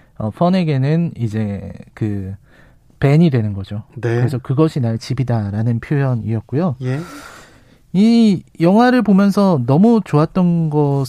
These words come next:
Speaker 1: 너무 슬프기도 하고 인간다움이 나오기도 하는데, 사실 여기 유목민이 된 사람들은 되게 성실해요. 그러니까 어떠한 노동 조건이나 환경에도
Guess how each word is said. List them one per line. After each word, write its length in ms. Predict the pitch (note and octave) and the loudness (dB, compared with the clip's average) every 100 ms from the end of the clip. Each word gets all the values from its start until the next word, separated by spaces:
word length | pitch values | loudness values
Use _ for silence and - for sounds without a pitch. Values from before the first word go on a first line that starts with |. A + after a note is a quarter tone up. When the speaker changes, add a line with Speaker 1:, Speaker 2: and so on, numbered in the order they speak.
| - - | -6 0
Speaker 1:
너무 280 | C#3 F#3 | 4 4
슬프기도 640 | G3+ C#4+ - - B3 G#3+ G3 | 4 -2 -4 -4 -2 0 0
하고 560 | F#3+ F3+ F#3 F3+ F3 E3 | 0 0 0 2 0 0
인간다움이 640 | C#3+ D#3 F#3 F3 E3 D#3+ D3 | 2 2 4 2 2 0 0
나오기도 420 | A2+ A#2 A2+ C#3 | -2 -4 -4 -2
하는데, 520 | D3 B2 D#3+ B2+ A2 B2 _ - - | 0 -2 -2 -4 -6 -10 _ -20 -8
사실 480 | A3 A#3 C4+ G3 - - | -4 0 0 0 -4 -2
여기 480 | C3+ D#3+ G3 G#3+ C3+ | 0 0 0 -2 0
유목민이 480 | C#3 G#3+ B3 A#3 G#3 | 2 2 2 0 0
된 160 | E3 | -2
사람들은 760 | D#3+ D#3 D3 A#2+ A#2 C#3 A#2+ G2 - - | -4 -4 -4 -4 -4 -2 -4 -6 -12 -4
되게 340 | B2+ B2+ G#3 | 0 2 2
성실해요. 580 | G#3+ B3+ A#3 C3+ G2+ G#2+ _ _ _ _ _ _ _ - - - | 2 0 0 -4 -6 -10 _ _ _ _ _ _ _ -20 -18 -6
그러니까 280 | D3 C#3 - | -2 -2 0
어떠한 920 | C#3 - - A#3+ A#3 A#3 A3+ G#3+ D3+ | -2 0 0 2 4 4 2 2 0
노동 360 | D3 F#3 G#3 | 0 2 2
조건이나 520 | G3 D3+ - C3+ C3 B2+ | 2 -2 -2 -2 -2 0
환경에도 800 | G#3+ A#3+ A3 F#3+ C3+ F3 A#2+ | 0 0 0 0 0 -2 -2